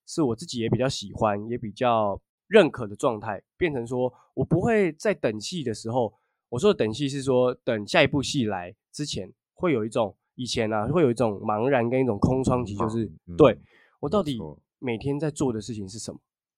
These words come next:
Speaker 1: 那我现在就是变成时间可以区分得很清楚，然后状况也分得很清楚，就是，OK，好，那我没有拍戏的时间，我就做好天赋咨询跟，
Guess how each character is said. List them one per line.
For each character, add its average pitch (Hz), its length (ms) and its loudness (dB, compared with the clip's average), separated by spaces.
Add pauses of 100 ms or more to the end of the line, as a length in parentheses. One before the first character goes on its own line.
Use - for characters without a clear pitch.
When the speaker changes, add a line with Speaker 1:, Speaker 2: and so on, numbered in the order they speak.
(140)
Speaker 1:
那 147 160 4
我 123 60 0
现 170 140 2
在 143 80 6
就 143 100 2
是 139 120 -2
变 139 180 2
成 104 180 -6
时 - 220 -10
间 143 180 0
可 135 100 0
以 117 40 0
区 123 160 -4
分 131 120 4
得 120 60 0
很 101 100 -4
清 117 240 -4
楚， 113 220 -6
然 98 140 -8
后 117 180 2 (460)
状 147 200 4
况 139 160 0
也 107 80 -2
分 131 140 0
得 123 40 -2
很 104 80 -4
清 113 140 -8
楚， 104 80 -10
就 107 140 -6
是， 104 100 -8
OK， 175 280 -2
好， 117 220 -2
那 143 140 2
我 104 160 0
没 107 180 -2
有 117 260 2 (240)
拍 135 120 -2
戏 139 180 0
的 120 60 2
时 104 140 -6
间， 110 240 -2
我 104 80 -2
就 113 100 -4
做 120 200 0
好 101 120 -2
天 120 160 -6
赋 139 80 -4
咨 131 160 -6
询 101 360 -4
跟， 113 260 -4